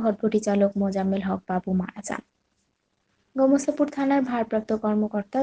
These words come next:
চৌধুরী জোবায়ের আহমেদ জানান, খবর পেয়ে ঘটনাস্থল থেকে মরদেহ উদ্ধার করে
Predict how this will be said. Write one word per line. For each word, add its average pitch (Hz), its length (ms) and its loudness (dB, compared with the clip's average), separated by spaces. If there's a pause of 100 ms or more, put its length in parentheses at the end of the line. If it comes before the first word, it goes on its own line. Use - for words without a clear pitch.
(100)
চৌধুরী 208 420 -2
জোবায়ের 190 380 -4
আহমেদ 185 320 -6
জানান, 190 260 -2 (1000)
খবর 262 360 6
পেয়ে 285 260 6
ঘটনাস্থল 220 720 2
থেকে 220 140 0 (100)
মরদেহ 190 340 -2 (200)
উদ্ধার 202 240 0 (100)
করে 214 160 2